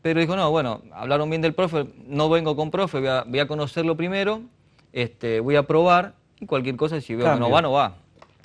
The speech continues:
Speaker 1: Este, y fue así, este, pidió hablar conmigo, no-, no-, nos conocimos, tengo la imagen, pero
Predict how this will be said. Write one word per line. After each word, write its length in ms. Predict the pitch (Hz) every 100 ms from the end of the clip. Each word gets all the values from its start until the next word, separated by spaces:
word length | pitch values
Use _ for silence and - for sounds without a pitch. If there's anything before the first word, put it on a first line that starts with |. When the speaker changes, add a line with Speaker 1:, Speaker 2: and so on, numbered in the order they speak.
| _ _ -
Speaker 1:
Este, 340 | 113 101 110 101
y 60 |
fue 140 | 101 160
así, 300 | - 196 175 _
este, 380 | 123 117 - 113
pidió 200 | 113 120
hablar 180 | 131 135
conmigo, 540 | 135 139 170 175 156 143
no-, 180 | 123 117
no-, 140 | 110
nos 160 | 104 104
conocimos, 600 | 117 113 107 156 131 110 _ _
tengo 240 | - 113 110
la 80 | 104
imagen, 420 | 113 113 120 98
pero 400 | 101 98 95